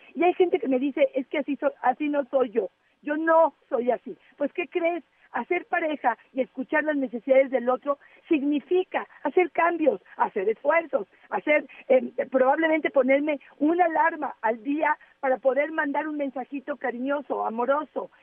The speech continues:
eh, un detalle, un chocolate, eh, un globo, lo que quieras. Sí, sí, sí creo que esos detalles alimenten constantemente esa relación.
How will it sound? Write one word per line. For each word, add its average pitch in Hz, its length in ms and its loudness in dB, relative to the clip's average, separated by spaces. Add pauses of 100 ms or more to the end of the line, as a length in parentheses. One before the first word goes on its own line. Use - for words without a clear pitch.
(160)
eh, 247 300 2
un 311 180 -2
detalle, 302 580 -2
un 247 120 -8
chocolate, 247 800 0 (160)
eh, - 120 -4
un 294 220 -2
globo, 285 500 2
lo 277 180 0
que 330 160 -6
quieras. 330 440 -6 (300)
Sí, 330 280 -4 (220)
sí, 330 320 -6
sí 339 220 -6
creo 302 300 -2
que 277 120 -4
esos 262 220 -4
detalles 262 500 0 (220)
alimenten 269 680 -2
constantemente 247 720 -2
esa 214 180 -6
relación. 170 480 -14